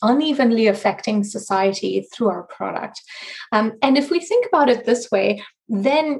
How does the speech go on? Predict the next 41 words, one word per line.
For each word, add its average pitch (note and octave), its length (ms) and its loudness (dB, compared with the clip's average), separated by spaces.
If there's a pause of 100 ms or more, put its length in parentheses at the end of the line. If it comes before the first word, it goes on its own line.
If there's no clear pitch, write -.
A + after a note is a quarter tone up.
you B3 180 0
know, G#3+ 300 0
one A#3+ 280 0
of F4+ 120 0
the C#4 80 -2
things B3+ 380 2
that G#3 200 -2
we A#3+ 80 2
will A#3+ 240 2
look C4 300 0
for F#3+ 580 0
in A#3+ 180 6
our G#3+ 360 0
own B3 240 4
product G#3+ 480 -2
teams G3+ 420 -2 (320)
is A3 240 4
diversity. E3 800 -2 (420)
Because D4 220 0
the D4 100 -2
reality C#4 680 2
is, F#3 320 0 (320)
you A#3 80 0
know, F#3+ 240 0 (220)
if B3 240 0
we D4 140 4
don't C4 260 2
have C4+ 180 -2
diversity G3+ 580 0
in G3+ 100 0
our F3+ 120 -6
teams, F#3 480 -8 (300)
um, F#3 320 -4 (180)
for - 160 -2
example, G3+ 440 2
if F#3 180 -4
we A3 80 -2
have C#4 340 0 (140)
a G#3 100 -4 (140)
bunch B3 460 0 (100)
of G3 340 2